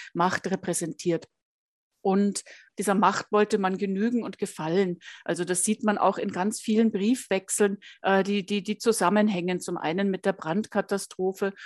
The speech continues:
und zum anderen mit der weiteren Geschichte von diesem Grundstück. Ich weiß nicht, ob ich das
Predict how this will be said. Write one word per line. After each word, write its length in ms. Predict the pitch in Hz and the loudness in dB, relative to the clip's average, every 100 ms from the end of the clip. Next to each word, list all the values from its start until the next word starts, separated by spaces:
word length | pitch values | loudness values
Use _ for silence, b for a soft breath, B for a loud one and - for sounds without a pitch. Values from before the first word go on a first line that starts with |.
| B | B
und 120 | 180 | -10
zum 160 | - 185 | -6 -4
anderen 480 | - 185 208 196 196 | -2 0 0 0 0
mit 160 | 185 | 0
der 140 | 190 170 | 0 0
weiteren 420 | 156 165 190 180 | -4 -4 -6 -4
Geschichte 560 | 185 - 190 - 190 180 B B | -4 -4 -6 -2 -4 -4 B B
von 120 | 196 | -6
diesem 200 | 185 190 | -4 -4
Grundstück. 800 | 185 - 175 175 - 170 - - B B B | -6 -4 -4 -4 -6 -8 -10 -16 B B B
Ich 140 | - 180 | -12 0
weiß 180 | 190 233 | 2 2
nicht, 220 | 220 - | 0 -4
ob 120 | - | -6
ich 120 | 214 | -4
das 260 | 208 - | -2 -4